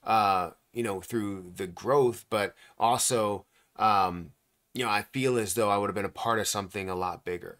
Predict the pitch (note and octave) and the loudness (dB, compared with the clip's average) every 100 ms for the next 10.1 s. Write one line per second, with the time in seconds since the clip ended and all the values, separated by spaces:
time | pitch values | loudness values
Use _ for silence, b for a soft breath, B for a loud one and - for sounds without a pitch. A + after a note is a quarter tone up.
0 | _ F#2 F2 F2 F#2 - F#2+ F#2+ F2+ - | _ -6 -6 -6 -8 -8 -6 -4 -6 -6
1 | F2 F2 F2 E2+ E2+ E2 D#2 D2 D2+ F2 | -6 -4 -4 -4 -4 -6 -8 -10 -8 -8
2 | E2+ E2 E2+ E2+ E2+ D#3+ D#3+ C3 G2 F2+ | -8 -10 -10 -4 0 2 2 0 -2 -4
3 | F2 - - - A2 A#2+ _ _ _ _ | -6 -8 -8 -4 -4 -4 _ _ _ _
4 | - - G#2 F2+ - _ G2+ F#2 E2+ F2 | -12 -2 0 0 -6 _ -4 -2 -2 -4
5 | E2+ E2 D2+ - D2+ C#2 - b b b | -6 -8 -10 -10 -12 -14 -16 b b b
6 | b - A#2+ - G#2+ F#2+ - C#3 C#3 A#2+ | b -16 -8 0 2 2 -2 -4 0 0
7 | G#2 A2+ G2 F#2 G2 - - - B2+ A2+ | 0 0 2 0 -4 -4 -4 0 0 2
8 | G2 G2 F#2+ G2+ F#2+ - G#2 F#2+ F2+ F#2 | 2 0 -2 -2 -2 0 0 0 -2 -4
9 | F2 - E2+ E2 D#2+ D2+ D#2+ D2 B1 - | -4 -6 -8 -8 -8 -8 -6 -8 -8 -12